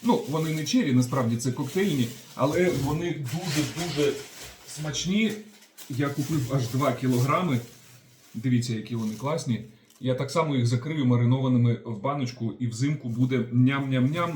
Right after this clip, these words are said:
Такі помідорки коштують по сімдесят п'ять гривень за кілограм. Вони солоденькі, дуже смачні, серйозно. Так, далі. Знову болгарський перець. Це вже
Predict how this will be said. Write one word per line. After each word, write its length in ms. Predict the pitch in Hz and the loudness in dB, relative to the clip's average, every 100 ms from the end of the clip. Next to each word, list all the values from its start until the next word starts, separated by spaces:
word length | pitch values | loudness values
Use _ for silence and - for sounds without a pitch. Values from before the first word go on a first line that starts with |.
| 117 | -6
Такі 260 | - 127 151 | -6 -4 -4
помідорки 600 | 127 131 123 160 175 175 | 0 2 2 0 -4 -6
коштують 640 | 131 139 151 - 180 170 | -4 -4 -4 -2 -4 -2
по 120 | - 127 | -4 0
сімдесят 560 | 127 123 120 147 143 | 4 4 4 0 -4
п'ять 140 | 143 131 | -4 0
гривень 360 | 120 131 120 | 2 4 2
за 160 | 110 127 | 2 2
кілограм. 440 | 135 131 123 95 - | 2 2 2 2 -4
Вони 220 | 110 123 | 4 4
солоденькі, 600 | 120 139 131 156 165 139 113 - | 6 4 2 0 -2 -2 -4 -2
дуже 260 | 151 139 113 | 0 0 -2
смачні, 380 | 107 104 - - - | -4 -6 -8 -10 -4
серйозно. 400 | 127 117 104 - - - - - - - - - | 0 0 -4 -10 -12 -8 -8 -10 -14 -16 -20 -10
Так, 180 | 135 113 - | -6 -6 0
далі. 220 | 147 123 104 - - _ - - - - - - - - | 2 2 -2 -10 -20 _ -20 -20 -20 -20 -18 -18 -18 -12
Знову 480 | 95 127 180 214 175 | 0 4 6 6 4
болгарський 540 | 165 151 160 151 165 | 4 2 2 0 -4
перець. 480 | 139 123 107 101 - | 0 0 0 -4 -8
Це 180 | - 151 | -2 0
вже 180 | 127 | 0